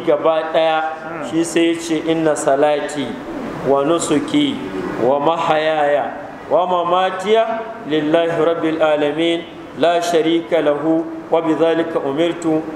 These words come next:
wa ana awwalul muslimin." Kun ji abinda gaba ɗaya shine ƙarshen tikati kenan, shugaban manzanni, cikamakin annabawa, ya ce, "Inna salati wa nusuki, sallata da yankana, wa mahayaya,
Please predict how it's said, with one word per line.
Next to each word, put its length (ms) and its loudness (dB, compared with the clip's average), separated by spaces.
wa 140 4
ana 320 0
awwalul 560 2
muslimin." 720 0
Kun 140 4
ji 80 4
abinda 640 0
gaba 440 2
ɗaya 180 2
shine 420 0
ƙarshen 340 -2
tikati 480 -2
kenan, 380 0
shugaban 480 2
manzanni, 680 0
cikamakin 640 0
annabawa, 840 0
ya 100 0
ce, 320 0
"Inna 240 0
salati 500 0
wa 160 2
nusuki, 540 -6
sallata 840 2
da 80 2
yankana, 720 0
wa 140 0
mahayaya, 760 0